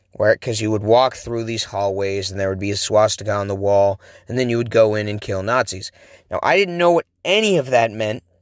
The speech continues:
I had no idea. I promise you this. No reason for me to make up a lie right now. But I, I had no idea what it meant. And I felt embarrassed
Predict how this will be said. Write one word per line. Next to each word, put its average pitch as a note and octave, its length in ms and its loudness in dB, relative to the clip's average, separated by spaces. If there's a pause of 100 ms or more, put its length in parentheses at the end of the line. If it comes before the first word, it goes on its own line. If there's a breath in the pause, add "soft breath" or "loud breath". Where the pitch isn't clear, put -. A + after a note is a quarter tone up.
(840)
I C3+ 120 0
had D3 200 4
no F#3+ 380 4
idea. D#3+ 480 0
I F#2 100 -6
promise F#3 680 -2
you C3+ 100 -10
this. G2+ 320 -10 (360 soft breath)
No E3+ 160 2
reason G3 240 6
for D3 120 -10
me E3+ 120 2
to D#3 60 2
make D3 280 2
up C#3 100 0
a C3 40 -4
lie C3 240 4
right A#2 220 2
now. F2+ 200 -6 (340)
But - 120 -8
I, B2+ 220 0
I C3+ 140 2
had C3+ 140 4
no E3+ 220 2
idea E3+ 220 2
what D3 100 0
it G#2+ 80 -6
meant. A2+ 240 -4 (720)
And G#2+ 220 -10
I D3 200 4
felt C3 600 2 (460 soft breath)
embarrassed C3+ 1080 0